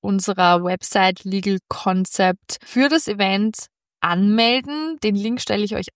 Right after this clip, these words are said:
auch in die Shownotes, also lasst euch das nicht entgehen. Wir geben uns sehr viel Mühe, dass das ein richtig nettes Event wird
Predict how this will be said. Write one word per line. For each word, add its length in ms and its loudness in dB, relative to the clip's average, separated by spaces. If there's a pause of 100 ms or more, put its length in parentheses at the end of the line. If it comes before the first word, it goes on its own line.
auch 280 6
in 180 -4
die 120 -2
Shownotes, 760 0
also 600 -2 (120)
lasst 280 0
euch 100 -10
das 180 -10
nicht 200 -10
entgehen. 500 -4 (840)
Wir 100 2
geben 280 2
uns 600 -2
sehr 220 4
viel 200 -2
Mühe, 220 0
dass 200 -4
das 180 -12
ein 80 -4
richtig 440 -4
nettes 340 -4
Event 400 0
wird 380 -2